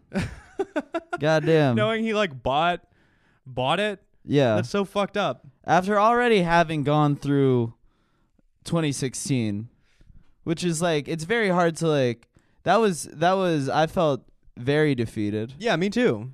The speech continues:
Speaker 2: Yeah.
Speaker 1: It's fully f-,
Speaker 2: But I was
Speaker 1: affected me.
Speaker 2: also, like, full, I was, like, less engaged. So I was, like, kinda, you know, I was, I was busy doing some other stuff. But yeah, if, if,
Speaker 1: It
Speaker 2: if it was
Speaker 1: affects you.
Speaker 2: Bloomberg Trump,
Speaker 1: It already
Speaker 2: I
Speaker 1: is
Speaker 2: would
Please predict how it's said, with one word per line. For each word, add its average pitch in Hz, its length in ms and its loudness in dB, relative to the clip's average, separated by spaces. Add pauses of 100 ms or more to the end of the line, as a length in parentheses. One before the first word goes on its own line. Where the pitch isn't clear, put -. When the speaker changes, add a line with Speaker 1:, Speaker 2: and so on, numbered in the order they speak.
(100)
Speaker 2:
Yeah. 123 420 2
Speaker 1:
It's 120 160 -4
fully 285 320 0
f-, - 140 -8
Speaker 2:
But 156 180 2
I 208 80 6
was 208 120 2
Speaker 1:
affected 226 260 2
me. 220 60 2
Speaker 2:
also, 202 60 2
like, 170 440 0
full, 156 320 -4
I 160 140 2
was, 170 180 2
like, 147 220 0
less 143 340 0
engaged. 117 720 -4
So 127 240 0
I 120 40 2
was, 120 200 0
like, 120 240 -2
kinda, 117 600 -2 (580)
you 135 140 0
know, 107 340 -2 (680)
I 143 120 2
was, 147 240 2
I 147 140 2
was 143 180 4
busy 139 360 2
doing 127 280 2
some 123 180 -4
other 120 200 0
stuff. 113 360 -4 (440)
But 131 360 0 (800)
yeah, 117 240 -2
if, 127 100 -8
if, 101 360 -8
Speaker 1:
It - 100 0
Speaker 2:
if 156 100 -6
it 190 80 4
was 175 120 4
Speaker 1:
affects 139 120 -4
you. 180 60 6
Speaker 2:
Bloomberg 180 380 2 (160)
Trump, 185 340 -2 (520)
Speaker 1:
It 185 120 0
already 214 240 4
Speaker 2:
I 156 100 8
Speaker 1:
is 156 80 6
Speaker 2:
would 156 340 4